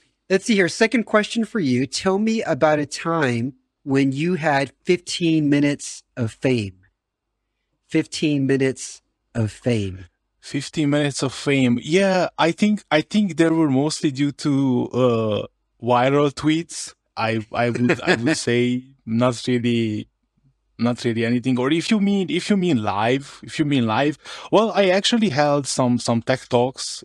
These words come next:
Speaker 2: uh, in, in, on, for the company I, w-, I work for. So, you know, with, with actually external audience. So it wasn't just for, for my colleagues. Uh,
Speaker 1: Okay.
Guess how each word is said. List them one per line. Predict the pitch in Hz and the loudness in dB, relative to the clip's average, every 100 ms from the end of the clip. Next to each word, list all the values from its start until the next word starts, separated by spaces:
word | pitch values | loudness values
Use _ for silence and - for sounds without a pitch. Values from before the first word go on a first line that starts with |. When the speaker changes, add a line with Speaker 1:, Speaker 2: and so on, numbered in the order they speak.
| - | -4
Speaker 2:
uh, | 117 113 110 110 107 107 _ - | -2 0 -2 -4 -6 -8 _ -2
in, | 113 110 | -2 0
in, | 110 110 - _ - | -4 -10 -12 _ -8
on, | 110 110 | -4 -2
for | - | -2
the | 120 | -2
company | 113 123 113 117 110 | 0 0 0 0 -2
I, | |
w-, | 107 113 | -4 -4
I | 117 | -2
work | 110 113 113 | -2 -2 -4
for. | - 123 117 120 | -2 -2 -2 -2
So, | - 117 107 104 98 110 | -2 -2 -2 -2 -4 -8
you | 117 | 0
know, | 160 139 | 2 2
with, | 113 139 - - | 0 -2 -2 -6
with | 135 147 | -2 2
actually | 156 - 165 139 135 | 2 2 2 2 0
external | 117 131 - 156 127 113 | 0 -2 0 2 2 0
audience. | 117 117 107 98 98 | 0 0 0 -2 -4
So | - | -2
it | 107 107 | -2 0
wasn't | 135 143 143 127 | 0 0 0 0
just | 123 - - | 0 -2 -6
for, | - 113 110 107 101 | -2 0 0 -2 -6
for | - 110 | -4 0
my | 101 | 0
colleagues. | 92 110 104 123 - - - _ - | -2 -2 0 0 -4 -10 -12 _ -6
Uh, | 107 104 101 | -4 -2 -4
Speaker 1:
Okay. | 98 160 254 | -2 0 -2